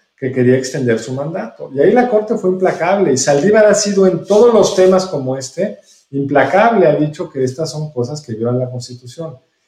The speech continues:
Quedaría una esperanza, esperanza, los locos vivimos de esperanza, que la Corte mostrara que en una cosa tan abiertamente inconstitucional,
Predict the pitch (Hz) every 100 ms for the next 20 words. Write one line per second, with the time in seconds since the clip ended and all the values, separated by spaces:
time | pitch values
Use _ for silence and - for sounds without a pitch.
0 | _ - 131 135 165 180 190 - - 135
1 | 131 135 175 202 - 156 202 - - _
2 | _ - 101 110 135 139 151 101 - 101
3 | 117 131 131 123 127 127 120 113 113 113
4 | 110 139 156 - _ _ - 123 120 -
5 | 139 139 160 147 - 135 127 127 165 -
6 | - _ _ _ 131 135 160 127 127 147
7 | 147 139 139 131 139 139 135 123 131 135
8 | 143 127 117 120 127 120 113 - 104 101
9 | - 107 107 104 107 160 _